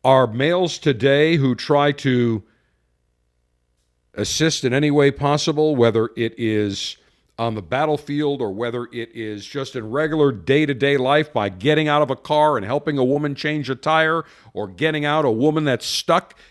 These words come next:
in the snow and they, they, they, they help get her out of the, the, the snow, get from being stuck, is that toxic? I don't think so. And it is about damn time that we say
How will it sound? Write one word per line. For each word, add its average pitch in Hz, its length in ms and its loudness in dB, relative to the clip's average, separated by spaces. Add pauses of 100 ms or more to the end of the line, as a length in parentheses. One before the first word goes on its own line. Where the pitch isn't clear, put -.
in 123 140 -8
the 123 60 -8
snow 160 520 -6
and 117 100 -8
they, 117 140 -6
they, 113 300 -4
they, 110 240 -2
they 107 380 -2 (160)
help 180 320 0
get 160 180 0
her 165 280 2 (480)
out 165 180 4
of 165 100 2
the, 147 200 4
the, 131 300 -2
the 120 180 -2
snow, 160 380 -2
get 123 280 -4
from 120 220 -6
being 135 180 0
stuck, 151 340 -4 (180)
is 95 180 -6
that 107 260 -4
toxic? - 720 -8 (880)
I 240 100 4
don't 214 180 0
think 143 200 -4
so. 62 320 -12 (1300)
And 147 140 2
it 160 80 2
is 151 120 0
about 233 420 -2
damn 180 240 -2
time 101 480 -4 (1120)
that 117 160 0
we 190 180 0
say 147 560 -2